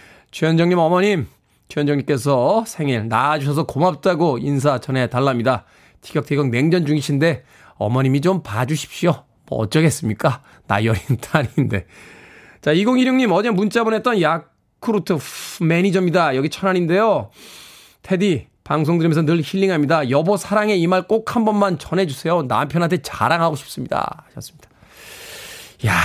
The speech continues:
이 아침에 일하시면서 그 와중에도 남편한테 사랑한다고. 사랑이 그냥 뚝뚝뚝뚝 묻어납니다. 어제 제가 유자차 보내드렸죠. 네. 따뜻한 유자차 드시면서 아침일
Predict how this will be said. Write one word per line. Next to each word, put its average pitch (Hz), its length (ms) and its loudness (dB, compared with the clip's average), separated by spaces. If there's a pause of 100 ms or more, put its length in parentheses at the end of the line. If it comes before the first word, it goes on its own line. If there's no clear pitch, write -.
(800)
이 113 80 -4
아침에 123 340 -4
일하시면서 127 720 0
그 - 200 0
와중에도 160 500 2
남편한테 135 460 -2
사랑한다고. - 560 -10
사랑이 143 320 -4
그냥 139 220 -2 (160)
뚝뚝뚝뚝 247 800 0
묻어납니다. 139 500 0 (1080)
어제 127 200 0
제가 135 240 2
유자차 156 440 2
보내드렸죠. 151 680 2 (220)
네. 90 280 -10 (1200)
따뜻한 117 440 2
유자차 131 540 2
드시면서 107 480 -2
아침일 117 480 2